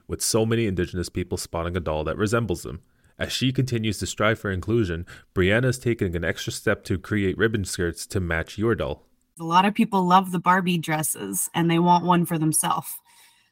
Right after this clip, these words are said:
Speaker 2: So I've made one so far for a customer,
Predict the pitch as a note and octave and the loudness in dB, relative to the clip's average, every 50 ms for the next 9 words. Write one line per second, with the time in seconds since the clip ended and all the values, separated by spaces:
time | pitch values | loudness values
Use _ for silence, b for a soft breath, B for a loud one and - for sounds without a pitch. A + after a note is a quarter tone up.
0 | b b b - - - D#3+ D3+ - - - - F3+ F3+ F#3+ G3 F#3+ F#3+ F3+ E3+ | b b b -4 -2 -2 -2 -2 -4 -4 0 0 2 4 4 4 4 4 4 4
1 | F3+ F#3+ G3 G#3 G#3+ G#3+ G3+ - F3 E3+ E3 - - D#3+ E3 D#3+ D#3+ D#3+ F3 F#3 | 4 4 6 4 4 2 0 -2 -2 -2 -2 -2 -2 0 0 0 0 -2 -4 -6
2 | - _ _ _ - D#3 D#3 E3 - - D#3+ E3 - - - D#3+ D#3 D#3 D#3+ E3+ | -8 _ _ _ -8 -8 -8 -8 -6 -6 -6 -4 -4 -6 -4 -2 -2 -2 -2 -2
3 | F3+ | -4